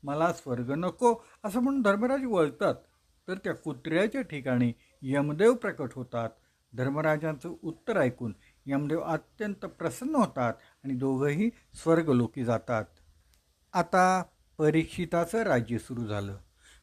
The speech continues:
परीक्षित अत्यंत पराक्रमी आहे, प्रजाहितदक्ष आहे. नेहमी तो प्रजेमध्ये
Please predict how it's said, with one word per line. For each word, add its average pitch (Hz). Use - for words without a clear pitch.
परीक्षित 175
अत्यंत 160
पराक्रमी 165
आहे, 185
प्रजाहितदक्ष 156
आहे. 135
नेहमी 208
तो 160
प्रजेमध्ये 147